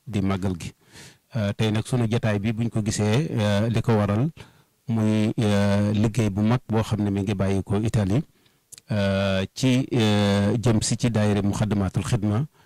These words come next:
euh, ci teewaayu Serigne Abdoul Ahad Bousso Thierno mi nga xam ne tey moo fiy ndawal Serigne Afia Bousso al imam ak ndawal daayira bi yépp.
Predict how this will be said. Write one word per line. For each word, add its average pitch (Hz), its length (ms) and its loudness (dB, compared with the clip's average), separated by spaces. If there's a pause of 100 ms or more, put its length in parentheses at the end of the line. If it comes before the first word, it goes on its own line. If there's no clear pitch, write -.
(380)
euh, 101 340 0
ci - 100 -2
teewaayu 107 360 2
Serigne 110 280 0
Abdoul 110 240 -2
Ahad 101 140 0
Bousso 95 240 -4
Thierno 101 560 -2
mi 107 160 -2
nga 104 80 -2
xam 104 240 -2
ne 98 180 0
tey 104 220 0
moo 104 160 2
fiy 104 180 0
ndawal 98 280 0
Serigne 98 260 0
Afia 98 220 -2
Bousso - 200 -6
al 110 120 -4
imam 95 340 -2 (640)
ak 101 120 -4
ndawal 104 320 0
daayira 95 300 0
bi 87 160 -2
yépp. - 160 -4